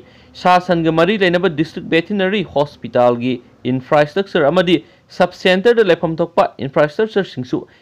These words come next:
ꯌꯦꯡꯁꯤꯟꯕꯤꯗꯅ ꯂꯩꯔꯤ꯫ ꯑꯊꯨꯕ ꯃꯇꯝꯗ ꯃꯅꯤꯄꯨꯔ ꯂꯩꯉꯥꯛꯅ ꯁꯟꯅꯪ ꯀꯟꯖꯥꯔꯕꯦꯁꯟ ꯑꯦꯟ ꯗꯤꯕ꯭ꯂꯞꯃꯦꯟꯠ ꯕꯣꯔꯗ ꯑꯃ ꯁꯦꯝꯒꯗꯕꯅꯤ, ꯑꯗꯨꯒ ꯔꯤꯛꯁ ꯃꯦꯅꯦꯖꯃꯦꯟꯠꯀꯤ ꯊꯕꯛ ꯃꯄꯨꯡ ꯐꯥꯅ ꯄꯥꯏꯈꯠꯀꯗꯕꯅꯤ, ꯑꯗꯨꯒ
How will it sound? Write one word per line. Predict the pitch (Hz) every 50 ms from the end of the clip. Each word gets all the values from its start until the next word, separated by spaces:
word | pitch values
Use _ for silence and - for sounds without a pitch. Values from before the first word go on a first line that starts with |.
| _ -
ꯌꯦꯡꯁꯤꯟꯕꯤꯗꯅ | 107 113 117 120 117 - 131 131 127 147 147 - 156 139 113
ꯂꯩꯔꯤ꯫ | 107 107 107 107 131 151 151 _ _ _ _ _ _ _ _ -
ꯑꯊꯨꯕ | 120 131 - 190 180 190
ꯃꯇꯝꯗ | 190 190 190 190 180 180 185 180
ꯃꯅꯤꯄꯨꯔ | 170 165 165 175 175 - 175 170
ꯂꯩꯉꯥꯛꯅ | 175 202 226 208 214 190 151 127
ꯁꯟꯅꯪ | - - - 135 123 120 123 123 120
ꯀꯟꯖꯥꯔꯕꯦꯁꯟ | 120 127 123 123 123 135 135 123 143 143 - 190 180 -
ꯑꯦꯟ | - 123 123 113
ꯗꯤꯕ꯭ꯂꯞꯃꯦꯟꯠ | 107 117 117 147 165 - 170 190 180 147 - - - - - - - -
ꯕꯣꯔꯗ | - 120 143 160 165 - 180
ꯑꯃ | 208 220 202 156 135 - - - _ _ _ _ _ _ _ _ -
ꯁꯦꯝꯒꯗꯕꯅꯤ, | - - - 139 123 117 113 110 113 110 104 120 135 143 147 - - - - - - - -
ꯑꯗꯨꯒ | - - 151 160 139 156 156 139 - - -
ꯔꯤꯛꯁ | 131 160 170 - - 175
ꯃꯦꯅꯦꯖꯃꯦꯟꯠꯀꯤ | 165 160 160 175 202 202 - 208 220 220 220 214 185 165 143 -
ꯊꯕꯛ | - - 123 127 -
ꯃꯄꯨꯡ | - 113 - - 131 131 123 120
ꯐꯥꯅ | - 127 120 113 110 107
ꯄꯥꯏꯈꯠꯀꯗꯕꯅꯤ, | 107 113 110 139 - - 113 107 110 107 113 123 135 143 -
ꯑꯗꯨꯒ | - 135 135 123 143 147 143 143